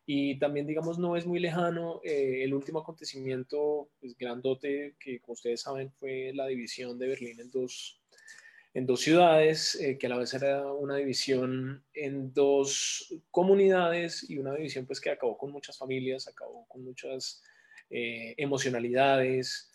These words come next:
que transformó la mirada que tenía la gente de su sociedad y,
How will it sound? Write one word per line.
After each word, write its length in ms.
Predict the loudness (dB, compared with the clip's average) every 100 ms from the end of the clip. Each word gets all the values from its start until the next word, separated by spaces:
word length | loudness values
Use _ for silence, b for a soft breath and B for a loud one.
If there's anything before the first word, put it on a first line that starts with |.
| b b _
que 120 | -6 0
transformó 840 | 2 2 0 -2 0 2 6 6
la 280 | 6 2 0
mirada 460 | -2 -2 -2 -2
que 100 | -6
tenía 220 | -10 -10 -8
la 120 | -6
gente 360 | -6 -6 -2 0
de 140 | 0
su 120 | -2
sociedad 500 | -10 -8 -6 -6 -8 -12 -10
y, 640 | -6 -4 -6 -10 -12 -16